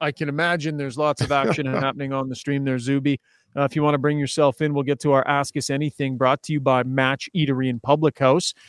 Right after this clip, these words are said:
Speaker 1: your destination for all the sports action, big screens, ice cold beer, and all your pub favorites perfected. Match Eatery and Public House,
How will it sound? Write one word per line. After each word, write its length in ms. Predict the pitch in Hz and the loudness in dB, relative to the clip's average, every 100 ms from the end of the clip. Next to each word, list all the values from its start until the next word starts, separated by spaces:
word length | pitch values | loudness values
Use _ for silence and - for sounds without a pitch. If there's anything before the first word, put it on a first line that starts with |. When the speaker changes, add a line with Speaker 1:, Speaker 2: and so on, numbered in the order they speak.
| _ | _
Speaker 1:
your 100 | 156 | 6
destination 720 | 165 226 - 196 208 208 196 165 | 8 8 6 6 6 6 2 0
for 140 | 170 | 0
all 260 | 165 165 196 | 6 6 6
the 60 | |
sports 480 | 180 - 165 151 - | 2 2 4 4 6
action, 460 | 143 131 143 214 196 | 6 6 4 0 4
big 280 | 147 139 120 | 4 4 0
screens, 540 | - 156 202 220 160 | 0 4 6 4 4
ice 200 | 143 - | 4 2
cold 400 | - 139 135 120 | 2 4 4 6
beer, 360 | 160 185 190 - - _ - | 10 10 10 4 -6 _ -6
and 140 | 147 151 | 2 6
all 180 | 180 | 6
your 120 | 185 165 | 6 4
pub 360 | - 165 156 | 6 6 6
favorites 500 | - 160 151 151 - | 4 4 6 2 0
perfected. 760 | - 131 - 180 170 - 170 135 | -8 -6 6 8 8 6 4 4
Match 420 | 147 170 160 - 214 | 4 4 2 -2 4
Eatery 320 | 175 156 139 | 4 6 4
and 100 | 123 | 6
Public 320 | 165 170 160 | 8 8 8
House, 300 | 165 160 | 8 8